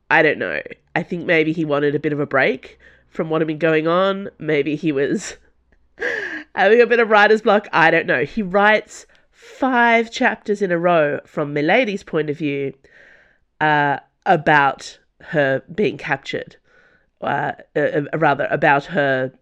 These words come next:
sort of, uh, incarcerated, and the very, very slow progression of the next few narrative points.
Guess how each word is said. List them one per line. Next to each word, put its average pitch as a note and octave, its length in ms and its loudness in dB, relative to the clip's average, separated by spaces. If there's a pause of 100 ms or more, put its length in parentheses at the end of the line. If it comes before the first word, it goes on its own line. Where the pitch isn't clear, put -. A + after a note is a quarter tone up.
(220)
sort D3+ 140 -6
of, C3+ 180 -2 (260)
uh, C3+ 200 -10 (100)
incarcerated, D3 960 -4 (500)
and C#3+ 240 -2
the D3 100 0
very, D3 480 2
very C#3 320 0
slow C#3+ 1080 -2 (520)
progression D#3+ 560 -2
of C3+ 140 -4
the D3 80 -6
next - 540 -10 (400)
few C3 280 -8
narrative C3+ 520 -6
points. - 640 -10